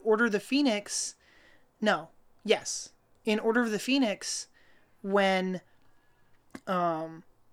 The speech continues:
the Weasley boys set off the fireworks in the Great Hall during the O W Ls, one of them flies at Draco's face, and when Draco moves, it makes the impression of his face on the wall behind him.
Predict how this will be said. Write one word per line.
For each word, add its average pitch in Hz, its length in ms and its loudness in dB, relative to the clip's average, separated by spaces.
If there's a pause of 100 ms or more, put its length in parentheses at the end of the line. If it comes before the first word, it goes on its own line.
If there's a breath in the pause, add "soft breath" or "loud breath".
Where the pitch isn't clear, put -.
(680)
the 180 600 0
Weasley 214 400 -2
boys 190 340 2
set - 440 0
off 185 200 2
the 190 80 -8
fireworks 190 840 -2
in 180 280 -6
the 175 80 -6
Great 180 260 0
Hall 208 340 2
during 175 520 -2
the 170 120 -4
O 170 100 -2
W 170 340 -2
Ls, 185 520 0 (500 soft breath)
one 208 200 6
of 202 60 4
them 208 120 4
flies 190 320 2
at 175 100 0
Draco's 185 380 -2
face, 208 460 -6 (800)
and 208 100 2
when 202 120 2
Draco 202 320 6
moves, 202 340 2
it 185 80 2
makes 196 180 -6
the 202 80 -6
impression 190 340 -2
of 190 60 -4
his 175 100 -8
face 208 220 -2
on 190 60 -6
the 175 60 -6
wall 165 140 -6
behind 190 320 -12
him. 190 220 -20